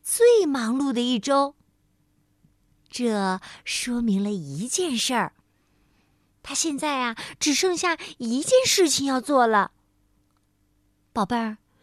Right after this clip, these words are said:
那你知道忙碌小姐唯一要做的一件事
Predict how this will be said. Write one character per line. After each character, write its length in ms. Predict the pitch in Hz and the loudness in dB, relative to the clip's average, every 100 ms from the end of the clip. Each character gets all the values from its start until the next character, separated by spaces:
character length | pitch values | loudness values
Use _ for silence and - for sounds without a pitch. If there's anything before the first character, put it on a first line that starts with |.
| _ _ _ _ _ - | _ _ _ _ _ -6
那 140 | 403 | -4
你 180 | 359 269 | -2 -2
知 200 | - 339 | -2 0
道 280 | 359 339 311 - - _ | 2 0 -4 -14 -20 _
忙 240 | 285 285 302 | -8 -6 -4
碌 100 | 339 | -4
小 220 | 302 294 | -2 -4
姐 480 | - 247 214 233 254 - - - | -2 -4 -2 -4 -6 -14 -20 -10
唯 160 | - 262 | -2 0
一 200 | 320 320 | 2 0
要 180 | 311 294 | 0 -2
做 260 | 320 302 | 0 0
的 80 | 277 | 0
一 140 | 247 | -2
件 240 | 254 302 294 | -2 -2 -2
事 400 | - 311 285 | -4 -2 -2